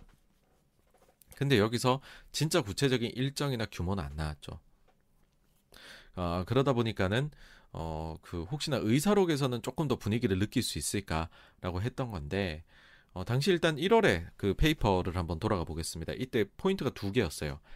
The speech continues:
하나는 대차 대조표를 상당히 줄이겠다라고 했습니다. significantly라는 표현을 썼고,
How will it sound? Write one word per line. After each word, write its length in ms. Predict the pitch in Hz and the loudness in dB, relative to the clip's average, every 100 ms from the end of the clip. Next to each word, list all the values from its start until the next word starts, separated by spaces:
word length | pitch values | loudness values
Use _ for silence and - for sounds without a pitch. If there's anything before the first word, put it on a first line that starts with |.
| - | -4
하나는 480 | 160 156 147 147 76 - - - - - - - - - - - - | 0 2 4 2 0 -8 -20 -20 -20 -20 -20 -20 -20 -20 -20 -20 2
대차 240 | 127 185 | 4 6
대조표를 400 | 170 175 180 135 | 6 6 6 4
상당히 560 | - - 220 233 285 190 | 2 0 2 4 4 4
줄이겠다라고 580 | 143 117 98 87 80 | 4 2 2 0 0
했습니다. 340 | 78 - 80 82 | -2 -4 -4 -4
significantly라는 1120 | - 196 226 233 226 - 170 143 123 95 82 | 0 0 0 -2 -2 -2 -2 2 4 4 2
표현을 300 | - 90 80 | 0 -2 -2
썼고, 600 | - - - 107 90 76 | -6 -8 -2 2 2 -2